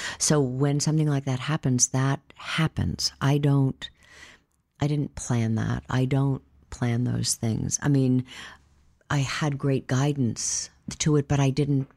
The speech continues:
think about that. So it really m-, means for me that I, I have to be out of the way so that something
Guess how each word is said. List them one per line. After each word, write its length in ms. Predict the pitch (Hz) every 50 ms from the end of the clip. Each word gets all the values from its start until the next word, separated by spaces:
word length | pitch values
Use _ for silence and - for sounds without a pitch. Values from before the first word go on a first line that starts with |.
| _
think 260 | - - 165 156 147
about 300 | - - - 113 - -
that. 300 | - - - - - - - -
So 520 | - - - 147 143 143 139 135 131 135 - - - - - - - - - - - - _ - _ - -
it 140 | 151 135 - -
really 380 | 156 151 156 156 156 147 143 143
m-, 340 | 139 139 135 135 135 - - _ _ _ _
means 800 | - 85 82 95 127 139 139 139 143 147 151 160 165 160 147 - -
for 200 | - - - 127
me 220 | 123 127 131 127 123
that 160 | 131 127 127
I, 220 | 120 123 127 - - - _ _
I 120 | - 127 127
have 400 | 120 117 - - 151 135 - -
to 220 | - 135 131 127 139 - - _ - - 127 123
be 340 | 135 147 151 156 151 147 143 -
out 200 | 131 131 131 131
of 160 | 127 127 -
the 80 | 131
way 640 | 123 131 127 127 139 143 143 135 - - 127 120 - - _ _ _ _ _ _ _ _ _ _
so 240 | - - 139 131
that 240 | 123 127 127 - -
something 480 | - - - 143 143 139 - 143 143